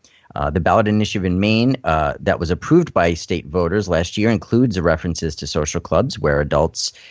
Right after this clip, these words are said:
can buy or consume, uh, can buy and consume recreational marijuana on premises,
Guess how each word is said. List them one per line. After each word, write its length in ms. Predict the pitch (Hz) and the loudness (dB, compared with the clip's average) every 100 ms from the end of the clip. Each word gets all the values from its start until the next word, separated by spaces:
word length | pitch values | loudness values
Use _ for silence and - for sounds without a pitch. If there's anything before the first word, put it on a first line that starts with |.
| - _ | -20 _
can 320 | - 98 120 | -2 2 2
buy 320 | 98 90 87 | 4 4 2
or 260 | 92 90 87 | 0 -2 -4
consume, 580 | 85 87 - 92 87 82 | -4 -8 -6 -4 -4 -4
uh, 400 | 82 73 73 64 - _ - _ | -4 -2 -2 -6 -10 _ -20 _
can 160 | - 104 | 0 2
buy 220 | 92 90 | 2 2
and 220 | - 117 | 0 -2
consume 400 | 120 98 - 92 | -2 -4 -2 -2
recreational 400 | 95 95 90 98 | -2 -2 -2 -2
marijuana 380 | 87 82 82 80 | 0 0 -2 -2
on 100 | 85 | -4
premises, 520 | 85 160 127 98 90 | 0 0 0 -2 -6